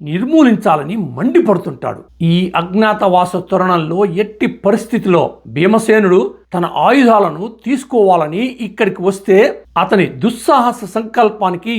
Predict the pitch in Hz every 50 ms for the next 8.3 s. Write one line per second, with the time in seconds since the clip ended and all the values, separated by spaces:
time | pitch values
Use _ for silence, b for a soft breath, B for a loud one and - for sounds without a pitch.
0 | 185 156 165 202 269 285 285 254 220 - - 202 202 180 151 131 131 156 214 277
1 | 277 - 214 196 175 170 165 139 127 143 143 170 247 - B B B B B _
2 | - 139 113 - - 113 101 92 - _ _ _ _ - 107 104 - 135 139 202
3 | - - - - 120 156 160 156 170 190 185 180 180 180 170 156 180 196 220 226
4 | 233 - - - - 160 160 156 151 156 - - 208 208 196 196 190 180 170 -
5 | 190 190 185 190 214 185 165 156 151 - b b b b b _ - 156 160 170
6 | - - 160 160 170 170 170 208 214 196 180 190 185 185 180 180 147 156 175 175
7 | 185 190 190 - 185 185 175 170 165 170 160 165 - 165 160 156 156 - - 185
8 | 180 208 269 440 -